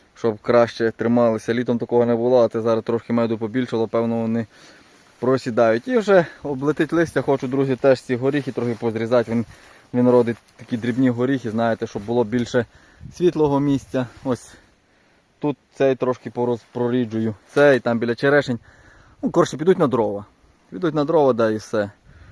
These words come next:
Тут будуть, е, школки для фундука робитися. М. Повирізаємо.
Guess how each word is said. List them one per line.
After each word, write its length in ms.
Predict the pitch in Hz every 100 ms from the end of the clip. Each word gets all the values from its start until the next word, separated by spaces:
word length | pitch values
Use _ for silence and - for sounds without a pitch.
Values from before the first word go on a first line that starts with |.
| - - -
Тут 140 | 139
будуть, 380 | 123 127 127 143
е, 360 | 127 127 131 -
школки 380 | - 156 131 127
для 100 | 120
фундука 420 | 120 143 151 160
робитися. 480 | 143 123 127 - 120 - _ _ _ _ _ _ - _ _ -
М. 200 | 110 107 _ - - - _ _ _ _ - - - - - - _ -
Повирізаємо. 840 | 107 107 107 107 110 110 104 104